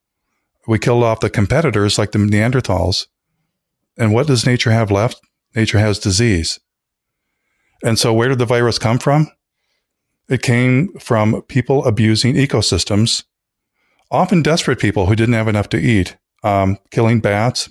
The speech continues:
pangolins, other endangered species. Um, and out of those damaged e-, and s-,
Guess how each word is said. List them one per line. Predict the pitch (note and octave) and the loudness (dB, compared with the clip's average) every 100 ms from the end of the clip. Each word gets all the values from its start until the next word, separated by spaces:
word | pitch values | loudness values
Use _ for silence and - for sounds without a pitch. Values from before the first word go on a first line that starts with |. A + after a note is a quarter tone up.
| - | -4
pangolins, | A2+ A2+ A#2 A2+ B2+ - | 0 0 2 2 0 0
other | G#2+ A2 | 0 2
endangered | G#2+ G2+ G#2 G#2 F#2+ | 2 2 0 0 -4
species. | - G#2 - C3 B2+ - _ _ _ _ _ _ _ _ _ - | -2 -2 0 0 -2 -6 _ _ _ _ _ _ _ _ _ -4
Um, | G#2 G2 G2 A2+ _ | 0 2 2 0 _
and | A#2+ B2 | -2 0
out | A#2+ | 2
of | D3 | 2
those | C3+ B2+ - | 2 2 0
damaged | A#2+ A#2+ B2+ A#2 - | 0 2 2 0 -2
e-, | D#3 - | -4 -2
and | G#2+ | -4
s-, | - | -4